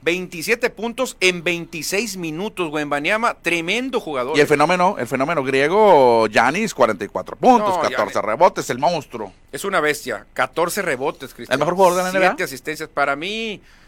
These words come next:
Speaker 1: sí.
Speaker 2: Más que, eh, Jokic, más que Embiid.
Speaker 1: Creo que es más factor.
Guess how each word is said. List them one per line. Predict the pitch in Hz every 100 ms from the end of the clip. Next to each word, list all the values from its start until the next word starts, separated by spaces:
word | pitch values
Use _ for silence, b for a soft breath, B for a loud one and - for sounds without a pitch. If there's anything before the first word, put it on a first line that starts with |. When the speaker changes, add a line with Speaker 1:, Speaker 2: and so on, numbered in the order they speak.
| b
Speaker 1:
sí. | 135 127 -
Speaker 2:
Más | 160 180
que, | -
eh, | 180 143 123 120
Jokic, | 147 175 226 -
más | - 135
que | - 135
Embiid. | 185 202 - -
Speaker 1:
Creo | - 208
que | 214
es |
más | 202 202
factor. | 220 - 135 -